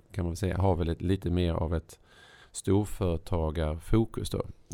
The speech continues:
eh, inriktning än vad många andra har. Vi har då in-, inte klivit ner så mycket i market cap som en del andra Sverigefonder har gjort under, under vissa år.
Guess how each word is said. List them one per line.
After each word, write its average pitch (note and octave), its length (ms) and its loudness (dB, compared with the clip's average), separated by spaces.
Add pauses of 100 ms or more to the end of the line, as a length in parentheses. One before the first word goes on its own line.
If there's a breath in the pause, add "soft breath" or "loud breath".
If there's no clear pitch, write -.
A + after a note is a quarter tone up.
eh, E2+ 500 -4
inriktning E2+ 640 -4
än E2+ 220 -2
vad D#2+ 320 -4
många E2 300 -2
andra F2+ 220 -2
har. F2+ 360 -4
Vi F#2 160 -2
har F2 200 -2
då D#2+ 200 -4 (340)
in-, G2+ 240 -2
inte G2+ 280 0
klivit E2+ 420 -2
ner G2 260 4
så - 140 -4
mycket D#2+ 200 0
i E2+ 60 0
market - 380 -4
cap - 280 -8
som E2 220 -6 (640)
en F2 160 -2
del E2+ 180 0
andra D#2 180 -2
Sverigefonder E2 520 -2
har F2 80 2
gjort F2 200 -2
under, E2 220 -4
under E2+ 260 0
vissa E2+ 200 -2
år. E2+ 120 -4